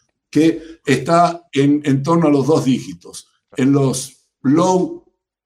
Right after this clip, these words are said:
tens, como se dice acá, once por ciento, doce por ciento, diez por ciento,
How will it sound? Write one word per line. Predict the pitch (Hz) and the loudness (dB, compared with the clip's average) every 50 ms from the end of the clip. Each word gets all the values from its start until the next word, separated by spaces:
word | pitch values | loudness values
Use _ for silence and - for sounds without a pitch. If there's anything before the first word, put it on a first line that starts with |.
| _ - | _ -2
tens, | 147 131 117 98 95 90 - | -2 0 0 -2 -4 -8 -8
como | 110 110 110 | -6 -4 -4
se | 101 127 | -2 -2
dice | 120 120 120 | -2 -4 -4
acá, | 110 - 113 107 - - | -6 -6 -8 -10 -8 -4
once | 139 143 139 135 131 - 123 - | -2 -2 0 0 0 -2 -4 -8
por | - 113 110 | -8 -10 -10
ciento, | - - 131 123 120 113 - 120 | -6 -6 -4 -4 -4 -4 -6 -6
doce | 110 113 127 127 123 127 101 | -6 -6 -6 -8 -8 -10 -10
por | 95 113 110 | -10 -12 -12
ciento, | - 120 113 117 113 107 123 113 | -12 -10 -8 -10 -8 -8 -10 -10
diez | 110 117 127 131 - | -6 -4 -4 -4 -6
por | - 120 113 | -6 -10 -12
ciento, | 107 - 123 120 113 - 127 117 - | -12 -12 -12 -12 -12 -10 -12 -14 -14